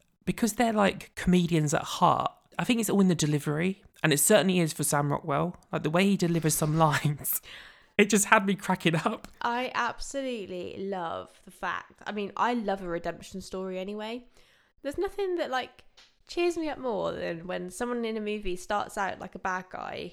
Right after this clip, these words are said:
Speaker 2: and then they learn something and they have an actual character arc. And I thought this movie was a really good, um, just a really good example of that. Because you end, like, in the beginning of the movie, you just, you hate him. He's just like, oh, he's just abhorrent. He's just so,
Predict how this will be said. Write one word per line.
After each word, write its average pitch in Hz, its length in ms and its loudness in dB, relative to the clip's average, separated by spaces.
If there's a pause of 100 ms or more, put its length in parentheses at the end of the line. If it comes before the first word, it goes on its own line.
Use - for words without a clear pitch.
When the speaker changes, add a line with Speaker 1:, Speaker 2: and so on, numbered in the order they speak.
Speaker 2:
and 196 140 -6
then 202 120 -4
they 175 180 -6
learn 170 360 -4
something 226 420 -6
and 226 100 -6
they 208 40 -6
have 196 140 -6
an - 60 -8
actual - 320 0
character 180 520 -4
arc. 214 400 -8 (720)
And 208 100 -2
I 220 80 -2
thought 226 260 -6
this 214 220 -10
movie 190 220 -6
was 175 120 -8
a 180 80 -10
really 180 400 -10
good, 160 260 -8 (540)
um, 170 460 -10 (100)
just - 160 -16
a 196 60 -10
really 202 260 -2
good 180 160 -8
example 190 460 4
of - 160 -4
that. - 340 -6 (680)
Because 202 600 -6 (160)
you 226 200 -8
end, 311 340 -2
like, 254 180 -2
in 240 80 -8
the 294 60 -6
beginning 349 340 6
of 339 60 -4
the 311 80 -6
movie, 269 280 -6
you 185 240 -10
just, 196 220 -8
you 202 80 -12
hate - 340 -6
him. 156 80 -14
He's 160 100 -12
just 208 160 -8
like, 196 200 -8
oh, 208 120 -2
he's - 140 10
just - 140 -8
abhorrent. 196 560 2
He's 208 140 -6
just - 340 -12
so, 208 440 -2